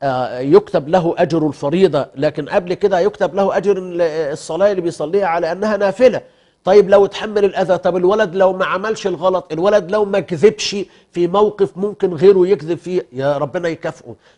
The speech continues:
طب الولد لو ما سرقش في موقف تهيأت له السرقة، برضو ربنا سبحانه وتعالى يكافئه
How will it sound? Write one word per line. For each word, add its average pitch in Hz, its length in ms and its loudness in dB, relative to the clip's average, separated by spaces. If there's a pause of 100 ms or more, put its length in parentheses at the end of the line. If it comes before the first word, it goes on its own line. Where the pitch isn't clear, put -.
طب 160 160 -2
الولد 180 400 4
لو 196 160 2
ما 190 120 -2
سرقش 185 540 -2 (160)
في 170 140 0
موقف 196 380 2
تهيأت 185 640 0
له 185 160 0
السرقة، 180 560 -4 (280)
برضو 160 320 0
ربنا 160 300 -4
سبحانه 151 300 -12
وتعالى 156 320 -4
يكافئه 156 480 -8